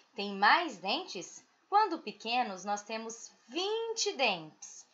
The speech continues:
Depois vai caindo e vai crescendo os permanentes que não caem mais. E aí nós temos, passa pra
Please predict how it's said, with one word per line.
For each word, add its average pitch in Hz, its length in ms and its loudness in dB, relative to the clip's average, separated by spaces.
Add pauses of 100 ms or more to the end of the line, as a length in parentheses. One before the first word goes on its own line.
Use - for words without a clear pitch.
(300)
Depois 190 1300 4
vai 170 160 0
caindo 170 880 -4
e 302 40 -4
vai 226 200 4
crescendo 208 400 -6
os - 160 -6
permanentes 294 1000 2
que 269 160 -6
não 262 520 6
caem 320 420 2
mais. 226 460 4 (340)
E 185 60 -8
aí 190 180 0
nós 226 200 -2
temos, 220 440 -6 (460)
passa 202 320 10
pra 202 180 0